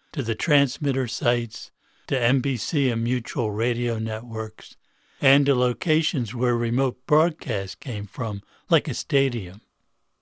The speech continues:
To make ordinary telephone lines suitable for broadcast use, they had to be carefully equalized and amplified along their path. The lines at W P E N were guaranteed to be flat from fifty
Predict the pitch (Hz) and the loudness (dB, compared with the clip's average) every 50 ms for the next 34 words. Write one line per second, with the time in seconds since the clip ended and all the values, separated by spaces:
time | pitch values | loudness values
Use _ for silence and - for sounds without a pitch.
0 | _ _ - 139 131 139 151 165 - - 151 139 160 185 170 160 160 156 156 160 | _ _ -6 0 2 2 2 2 0 2 6 6 6 6 6 4 2 2 4 2
1 | 147 123 - - 139 143 151 160 151 - - 123 117 110 107 110 104 107 113 110 | 2 0 0 2 4 6 6 6 4 0 -6 -6 -4 -4 -2 -2 -2 -2 -2 -4
2 | 107 - - - - 196 208 190 160 127 131 117 - - 131 117 95 - 120 135 | -6 -6 -6 -2 0 2 2 2 0 0 -4 -4 -4 -6 -8 -8 -4 0 2 4
3 | 165 180 165 _ - - 107 98 92 - - - - 113 101 98 113 131 - _ | 4 2 2 _ -8 -6 -6 -6 -6 -8 -12 -10 -8 -8 -6 -6 -8 -10 -12 _
4 | _ _ _ _ _ _ _ _ _ _ - 156 156 170 180 170 160 156 139 147 | _ _ _ _ _ _ _ _ _ _ 6 6 8 8 8 6 4 0 -2 -2
5 | 123 - - 175 190 196 - - 185 165 170 170 185 240 220 160 151 147 - - | -2 0 0 2 2 2 2 0 0 2 2 0 -2 -2 0 0 0 0 -2 -4
6 | 147 123 120 123 120 120 120 117 - - 123 113 113 120 127 123 - - 113 - | -2 0 2 2 2 2 0 -2 -4 -4 -4 0 2 2 2 0 0 -6 -8 -8
7 | - - 113 110 104 101 95 101 101 113 117 117 117 113 110 107 92 - _ - | -6 -6 -4 -4 -4 -6 -6 -4 -2 0 0 0 0 -2 -4 -4 -6 -8 _ -6
8 | - 131 117 107 95 92 92 _ _ _ _ _ _ _ _ _ _ _ _ _ | -2 0 0 0 -2 -6 -12 _ _ _ _ _ _ _ _ _ _ _ _ _
9 | - 147 139 143 147 156 160 165 156 139 156 127 - 156 151 143 156 147 135 123 | 2 6 8 8 8 8 6 4 2 2 0 0 2 2 2 2 2 0 0 -2
10 | - - 143 143 175 156 117 120 135 147 147 131 123 123 - _ _ _ - 139 | -4 -6 -6 -6 -4 -2 0 2 2 2 2 2 0 -4 -6 _ _ _ -4 -4
11 | 113 104 139 143 156 156 151 131 - - 175 165 151 131 135 110 123 117 - - | -2 4 4 6 6 6 4 2 0 0 -2 -2 0 -2 -2 -2 -2 -4 -4 -4
12 | - - 139 135 135 - - - 139 117 101 85 _ _ - 165 156 - - _ | 2 4 4 4 4 0 -4 -8 -6 -6 -6 -8 _ _ -2 0 0 0 -4 _
13 | - 160 143 139 135 | -2 -2 -2 -2 -4